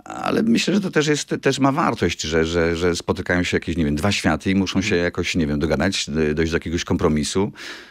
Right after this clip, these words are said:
Speaker 1: E, często z takich, y, dwóch skrajnych jakichś tam osobowości, mm, ze spotkania takich dwóch skrajnych osobowości, dwóch, y, skrajnych światów, coś może ciekawego wy-, wyniknąć.
Speaker 2: A w roli mentora występujesz, czy nie?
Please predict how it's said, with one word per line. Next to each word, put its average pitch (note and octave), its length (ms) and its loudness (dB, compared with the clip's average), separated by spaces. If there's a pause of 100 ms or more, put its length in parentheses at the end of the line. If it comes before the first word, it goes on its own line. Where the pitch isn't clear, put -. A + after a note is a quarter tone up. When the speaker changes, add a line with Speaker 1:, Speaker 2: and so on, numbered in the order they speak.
(180)
Speaker 1:
E, E2+ 320 2 (440)
często C#3+ 340 2
z - 40 -8
takich, - 400 -2
y, G#2 680 2 (840)
dwóch F2+ 320 2
skrajnych G#2+ 600 2
jakichś F#2 300 -2
tam F#2 220 0
osobowości, F#2 640 -2
mm, G#2+ 540 0 (720)
ze D#2+ 120 -6
spotkania E2+ 380 0
takich - 240 -4
dwóch E2 200 -2
skrajnych E2 380 0
osobowości, E2 420 -2
dwóch, D#2 300 -6
y, D2 440 2 (380)
skrajnych E2+ 500 0
światów, - 340 -2
coś B2 200 -4
może A#2 180 2
ciekawego A2 380 2
wy-, A2+ 240 0
wyniknąć. - 720 -4
Speaker 2:
A A2 60 -4
w G2+ 40 -2
roli G2+ 180 -2
mentora G2 360 -2
występujesz, - 640 -6
czy - 120 -6
nie? G#2 200 -6